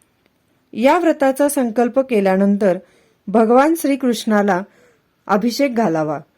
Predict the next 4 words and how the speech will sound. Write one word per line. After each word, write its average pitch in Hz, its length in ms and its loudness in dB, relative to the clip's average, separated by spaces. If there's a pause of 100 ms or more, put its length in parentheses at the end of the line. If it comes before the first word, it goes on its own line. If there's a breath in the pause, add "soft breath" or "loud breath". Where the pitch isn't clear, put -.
(520)
भगवान 196 420 0
श्रीकृष्णाची 208 840 -4 (500)
पूजा 262 280 4
करावी. 156 460 0